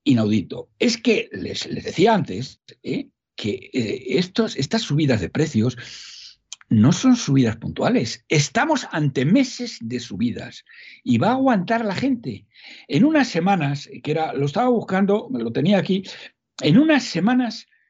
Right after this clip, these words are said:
¿eh? Eh, eh, eh, mm, es probable que no haya cereales o que van a costar muchísimo más. Es que la industria agroalimentaria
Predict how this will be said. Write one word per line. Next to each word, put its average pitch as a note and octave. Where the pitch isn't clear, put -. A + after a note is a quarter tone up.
¿eh? G3+
Eh, B2
eh, -
eh, G#2+
mm, A2
es D3+
probable G#3+
que C#3
no D3
haya A3+
cereales D3
o D#3+
que A#2
van F#3
a B3
costar F3+
muchísimo A#2
más. -
Es A3+
que C4
la D#3
industria A#3+
agroalimentaria D3+